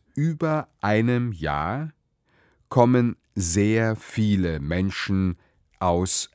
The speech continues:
anderen Erdteilen nach Europa. Diese Menschen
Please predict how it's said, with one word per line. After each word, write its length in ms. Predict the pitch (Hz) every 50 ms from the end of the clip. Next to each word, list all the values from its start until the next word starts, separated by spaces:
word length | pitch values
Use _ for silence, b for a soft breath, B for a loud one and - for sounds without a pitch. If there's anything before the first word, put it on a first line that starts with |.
| _ _ _
anderen 720 | - 104 120 139 147 135 127 110 92 87 82 82 78 69 - _ _ _ _ _
Erdteilen 1400 | 107 107 101 95 98 98 - - - - - _ _ - - 87 87 90 90 90 87 90 87 90 90 90 92 - _ _ _ _ _ _ _
nach 520 | - 92 87 80 80 80 82 - - - - - _ _ _ _ -
Europa. 840 | 101 101 101 104 95 - 104 113 120 123 - - 85 65 - - - _ _ _ _ _ _ _ _ _ _ _ b b b b b b b b b b b b b _
Diese 600 | 113 117 139 156 165 156 147 160 165 160 151 - -
Menschen 880 | 101 101 101 98 98 107 110 - - - - 131 131 147 160 170 175